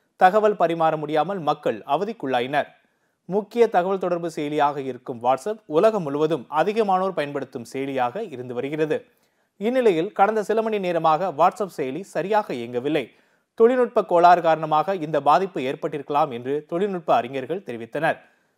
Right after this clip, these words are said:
Google Play ஸ்டோரில் WhatsApp செயலியை உலகம் முழுக்க நூறு கோடிக்கும் அதிகமானோர் பயன்படுத்தி வரும் நிலையில், சில மணி நேர இடையூறால் பொதுமக்கள் கடும் அவதியடைந்தனர்.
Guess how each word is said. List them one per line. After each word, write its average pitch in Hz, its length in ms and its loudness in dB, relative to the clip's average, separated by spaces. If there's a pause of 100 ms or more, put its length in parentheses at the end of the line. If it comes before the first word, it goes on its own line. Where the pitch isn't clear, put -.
(240)
Google 247 300 2
Play 226 200 6
ஸ்டோரில் 202 440 0
WhatsApp 190 340 6
செயலியை 170 360 -2
உலகம் 185 400 0
முழுக்க 160 460 2
நூறு 233 300 -2
கோடிக்கும் 214 380 4
அதிகமானோர் 147 580 -2
பயன்படுத்தி 135 380 -6
வரும் 120 180 -6
நிலையில், 156 420 -2 (320)
சில 240 280 6
மணி 240 180 2
நேர 202 220 0
இடையூறால் 165 600 2
பொதுமக்கள் 180 540 -2
கடும் 214 280 2
அவதியடைந்தனர். 131 760 -2